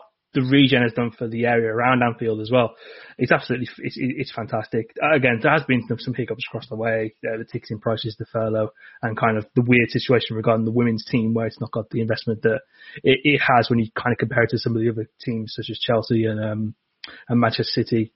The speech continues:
Kind of the women's team were champions kind of back in twenty fourteen, so it's a bit odd that they've kind of, like, never really invested or looked at that as a real good outlet considering how big women's football is in the States as well.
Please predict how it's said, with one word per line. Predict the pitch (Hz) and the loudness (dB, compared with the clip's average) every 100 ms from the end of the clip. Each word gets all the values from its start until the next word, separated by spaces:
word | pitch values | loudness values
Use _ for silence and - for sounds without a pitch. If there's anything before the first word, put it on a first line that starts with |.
| - | -4
Kind | 110 | -2
of | |
the | 107 | 4
women's | 120 135 117 | 6 6 6
team | 123 120 | 4 6
were | 123 | 6
champions | 113 127 117 120 113 107 - | 4 0 0 -2 -6 -8 -10
kind | - 110 | -8 -6
of | - - | -6 -6
back | 107 - | -4 -4
in | 110 107 _ - - - - | -4 -4 _ -20 -20 -20 -2
twenty | 131 110 | 0 2
fourteen, | - 120 - 120 | 4 4 4 2
so | 120 117 | 4 0
it's | 113 | 2
a | |
bit | 117 127 | 0 2
odd | 120 117 | 2 0
that | 117 - | -2 0
they've | 113 - | -2 -2
kind | 113 | -6
of, | 107 | -2
like, | 113 | -2
never | 117 117 113 | 0 0 0
really | 117 120 117 113 | 2 2 2 0
invested | 117 117 - - 123 | 2 0 0 2 6
or | 117 | 6
looked | 120 - | 6 2
at | 120 | 4
that | 120 | 4
as | 113 | 4
a | 117 | 0
real | 120 | 0
good | 113 117 - | 2 0 2
outlet | 127 120 120 - | 2 2 0 -4
considering | - 135 120 117 | -8 -4 -2 -2
how | 110 113 - | -2 -4 2
big | 120 113 _ - - | 2 0 _ -20 -2
women's | - 131 120 | 4 4 6
football | 120 - 120 - | 2 4 4 4
is | 135 120 117 - - | 4 4 2 -2 2
in | 127 | 2
the | 117 | 0
States | - 123 117 110 | 0 2 2 -2
as | 117 | 4
well. | 131 123 | 6 4